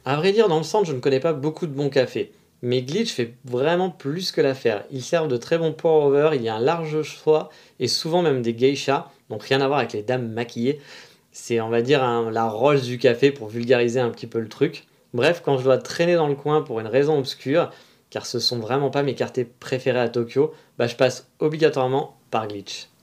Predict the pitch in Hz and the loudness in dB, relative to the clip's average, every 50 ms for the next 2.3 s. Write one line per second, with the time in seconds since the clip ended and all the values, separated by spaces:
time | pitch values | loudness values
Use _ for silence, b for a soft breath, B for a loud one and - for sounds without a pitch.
0 | _ _ - 156 170 170 - - 196 233 - - - 135 120 117 123 120 127 135 | _ _ 2 4 4 4 2 -2 -6 -6 -4 -4 -2 -2 0 2 2 4 4 4
1 | 120 120 170 202 - 180 165 156 160 175 - - - 123 127 127 127 123 131 160 | 4 4 4 2 2 2 0 0 0 0 -2 -4 -2 0 0 2 4 4 2 2
2 | 170 - - - - | 0 -4 -10 -14 -16